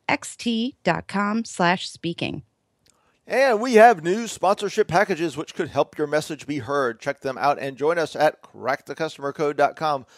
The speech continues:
Speaker 2: slash sponsor. That is crack the customer code dot com slash sponsor.
Speaker 1: And Adam, you mentioned that Jim is a friend of ours. We've known him for a while.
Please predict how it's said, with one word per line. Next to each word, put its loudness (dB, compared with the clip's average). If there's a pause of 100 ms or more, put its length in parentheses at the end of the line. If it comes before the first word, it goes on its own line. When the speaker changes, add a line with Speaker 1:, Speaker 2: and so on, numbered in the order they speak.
(160)
Speaker 2:
slash -6
sponsor. -4
That 0
is -6
crack -4
the -14
customer -8
code -2
dot 2
com -2
slash 0
sponsor. -4 (1700)
Speaker 1:
And 2 (280)
Adam, 2
you 0
mentioned 0
that -2
Jim -2
is -10
a -2
friend -2
of -2
ours. 0
We've -4
known -2
him -4
for -8
a -6
while. 2